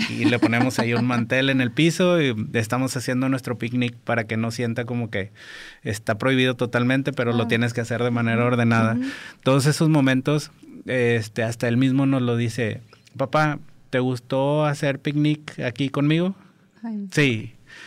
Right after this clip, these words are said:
Speaker 1: Entonces, esos momentos. Y otro que te puedo contar, si han visto mis redes sociales, este
Speaker 2: ¿Las tienes abiertas?
Speaker 1: eh,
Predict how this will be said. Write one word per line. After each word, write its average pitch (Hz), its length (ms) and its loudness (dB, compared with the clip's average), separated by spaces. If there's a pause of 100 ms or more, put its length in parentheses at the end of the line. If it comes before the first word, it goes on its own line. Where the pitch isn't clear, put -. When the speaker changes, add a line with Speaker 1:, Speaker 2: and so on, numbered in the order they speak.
(500)
Speaker 1:
Entonces, 120 760 0
esos 120 340 0
momentos. 120 520 0
Y 135 80 2
otro 135 280 0
que 139 120 -2
te 127 160 -4
puedo 123 280 -2
contar, 127 460 -2 (1600)
si 113 100 -6
han 107 100 0
visto 107 240 -4
mis 120 160 0
redes 110 240 0
sociales, 117 640 -6 (160)
este 98 1000 -4
Speaker 2:
¿Las 220 140 -6
tienes 269 240 -4
abiertas? 247 600 -8
Speaker 1:
eh, 120 360 2